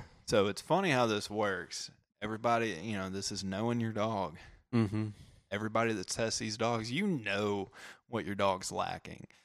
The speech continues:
Speaker 1: And, uh, Walker, I mean, he's brand new to this, six-month-old pup, first-time handler, and he knew that cooperation was his concern, and that's, that's the one thing that kept him from a maximum score. But he still did great. I mean, especially for a six, seven-month-old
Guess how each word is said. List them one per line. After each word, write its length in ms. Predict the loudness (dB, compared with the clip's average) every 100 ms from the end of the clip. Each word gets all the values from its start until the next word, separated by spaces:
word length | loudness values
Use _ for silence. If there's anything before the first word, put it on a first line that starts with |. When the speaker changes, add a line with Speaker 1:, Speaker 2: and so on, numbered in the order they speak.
| _ _ _ -6
Speaker 1:
And, 360 | -4 -2 -2 0
uh, 360 | 2 2 0 0
Walker, 480 | 4 4 4 2 4
I 60 |
mean, 180 | 2 0
he's 180 | -2 -4
brand 420 | -2 -2 -2 0
new 160 | 2 4
to 100 | 4
this, 260 | 0 -2
six-month-old 760 | 0 0 0 -2 -4 2 2 2
pup, 340 | 4 6 4 2
first-time 500 | 2 2 -2 -4 -4
handler, 420 | -4 -2 -4 -6
and 100 | -6
he 120 | -6
knew 460 | -4 -2 -2 -2 -4
that 460 | -8 -8 -12 -12
cooperation 800 | -2 4 4 2 0 0 -4 -8
was 340 | -8 -4 -4 -4
his 180 | -4 -2
concern, 560 | -2 -4 -4 -4 -4 -6
and 180 | -8 -10
that's, 360 | -4 0 0 -2 -20 _
that's 100 | -8
the 100 | -6
one 240 | -2 -2
thing 200 | -2 -4
that 140 | -4 0
kept 240 | 0 0
him 80 | -6
from 160 | -6
a 60 | -4
maximum 520 | -4 -4 -6 -8 -6
score. 420 | -6 -2 -2 -2 -6 -12 -14 -16 _
But 180 | 4 4
he 100 | 4
still 260 | 4 6 6
did 180 | 4 -2
great. 200 | -4 -4
I 40 |
mean, 140 | -4 -6
especially 440 | -2 2 2 0
for 140 | -4 -4
a 40 |
six, 340 | 0 0 0 -2
seven-month-old 640 | -4 -8 -12 -12 -16